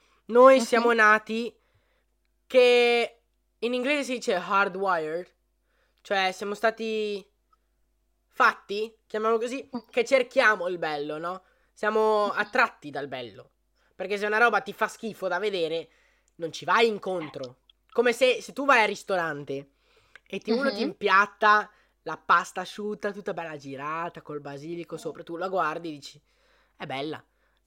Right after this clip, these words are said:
Speaker 1: Vai in, vai alla mensa della scuola e te la tirano addosso, la guardi e dici, "Signor mio, non voglio mangiare." Quindi alla fine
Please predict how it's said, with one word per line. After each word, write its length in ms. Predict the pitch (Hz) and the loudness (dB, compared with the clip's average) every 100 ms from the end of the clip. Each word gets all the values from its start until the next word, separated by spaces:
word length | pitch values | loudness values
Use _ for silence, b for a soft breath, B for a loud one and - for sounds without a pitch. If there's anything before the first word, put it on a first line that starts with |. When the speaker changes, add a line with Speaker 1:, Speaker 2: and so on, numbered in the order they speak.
| _ | _
Speaker 1:
Vai 240 | 185 214 | 0 0
in, 260 | 214 202 190 | 0 -6 -4
vai 1000 | 208 226 214 202 190 185 180 175 170 175 | -2 0 -2 -4 -6 -10 -10 -12 -12 -10
alla 180 | 180 185 | -8 -6
mensa 360 | 202 196 185 180 | -6 -6 -6 -6
della 180 | 180 | -6
scuola 320 | 175 214 190 160 | -4 -2 -2 -2
e 80 | |
te 80 | - | -6
la 80 | 160 | -10
tirano 300 | 160 190 180 | -6 -6 -4
addosso, 640 | 190 196 190 190 - 202 208 | -4 -2 -2 -2 -4 -2 -4
la 120 | - 185 | -4 -2
guardi 560 | 202 180 160 160 180 | 2 2 0 -4 -8
e 40 | 170 | -8
dici, 400 | 156 156 156 - | -10 -12 -16 -18
"Signor 400 | - 139 143 139 | -20 -16 -14 -14
mio, 240 | 143 147 | -12 -12
non 80 | 139 | -10
voglio 180 | 139 139 | -10 -10
mangiare." 380 | 139 - 170 B B B | -12 -12 -14 B B B
Quindi 200 | 302 247 | -2 2
alla 120 | 247 | 2
fine 300 | 240 254 240 | 2 -2 -2